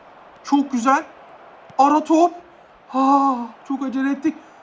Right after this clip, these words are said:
Bir göğüs. Hiçbir şey yok. Şimdi bir pas daha. Girdim. Neymar. Neymar iki bir. Çok iyisin Kevin De Bruyne. Bak sabahtan beri seni övüyorum.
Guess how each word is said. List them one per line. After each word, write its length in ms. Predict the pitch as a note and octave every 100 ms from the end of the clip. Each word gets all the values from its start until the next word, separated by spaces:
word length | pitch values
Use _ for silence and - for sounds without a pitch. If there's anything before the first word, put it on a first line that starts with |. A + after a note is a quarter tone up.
| - - - - - - - - - - - - - -
Bir 100 | C4+
göğüs. 300 | D4+ D4 - - -
Hiçbir 280 | A#3+ D4+ -
şey 120 | C#4+
yok. 120 | E3 - - - - - - - _ - - - - _ - - - - - -
Şimdi 380 | - C4 B3+ D4+ - - - - - -
bir 140 | G4
pas 200 | F4 D4+
daha. 240 | E4+ E4 E4 - - -
Girdim. 360 | G4+ E4 F4+ F4 - - - - - - - - - - - D#3
Neymar. 340 | D#3 D3+ C3+ - - - - - - - - - - -
Neymar 340 | F#3+ B3+ A#3+ A#3
iki 220 | - G3+
bir. 100 | E3+ - - - - - - - -
Çok 280 | F4 F#4+ D4
iyisin 280 | B3+ B3+
Kevin 320 | A#3 A#3 A3 A3
De 100 | G#3
Bruyne. 160 | G3+
Bak 140 | G#3 G#3
sabahtan 520 | A3+ A#3+ A#3+ E4+ D#4
beri 140 | C#4
seni 260 | D4 B3+ C4
övüyorum. 360 | A#3+ C4 B3+